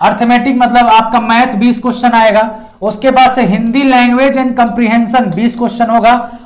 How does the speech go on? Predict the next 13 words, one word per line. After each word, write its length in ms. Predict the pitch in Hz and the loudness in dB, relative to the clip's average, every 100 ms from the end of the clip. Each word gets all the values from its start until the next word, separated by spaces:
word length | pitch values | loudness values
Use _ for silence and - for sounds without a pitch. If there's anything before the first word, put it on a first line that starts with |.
| - | -2
और 80 | 190 | 0
English 440 | 208 240 262 285 | 2 0 0 -2
language 380 | 254 247 247 247 | 0 0 0 0
and 180 | 247 240 | -2 0
comprehension 580 | 240 - 226 233 247 | -2 -2 -2 -2 -2
मतलब 360 | 240 233 240 233 | -2 0 -2 -4
teaching 320 | 247 240 262 247 | -2 -2 -2 0
वाला 200 | 226 233 | 2 0
जो 340 | 214 175 180 | -2 -12 -12
exam 320 | 180 185 202 | -6 -2 0
होता 220 | 196 190 | 0 -2
है 60 | 202 | 0
ना, 300 | 233 - - | 0 -4 -8